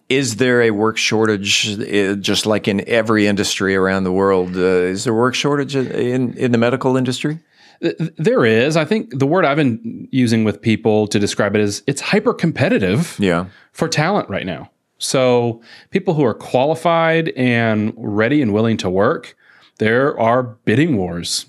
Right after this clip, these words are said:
Speaker 2: to an extent. Uh, hospitals especially need people.
Speaker 1: All right.
Speaker 2: Clinical people, non-clinical people,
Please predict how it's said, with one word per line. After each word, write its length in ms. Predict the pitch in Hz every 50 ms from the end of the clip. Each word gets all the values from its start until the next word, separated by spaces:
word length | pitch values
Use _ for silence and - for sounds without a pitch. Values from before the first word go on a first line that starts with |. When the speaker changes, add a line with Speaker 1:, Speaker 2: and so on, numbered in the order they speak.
| -
Speaker 2:
to 140 | - - 101
an 80 | 95 92
extent. 400 | 92 - - - 95 - - - _ _ _ _ - - _ _ _
Uh, 360 | 107 107 110 110 110 110 107 107
hospitals 580 | - 123 120 120 - - 139 131 123 120 107
especially 640 | 107 - - - 107 101 - - 117 107 107 101 98
need 720 | 92 95 98 104 107 107 110 113 120 127 131 143 143 - - -
people. 580 | - 113 110 110 - 135 165 208 240 - - _ _ -
Speaker 1:
All 60 | 87
right. 200 | 87 87 - - - _ _
Speaker 2:
Clinical 380 | - - 254 254 208 160 147 123
people, 340 | - 113 98 92 92 90 95
non-clinical 720 | 113 151 175 185 185 170 156 - 127 104 98 - - 90
people, 500 | 80 - 95 90 - 87 82 64 65 -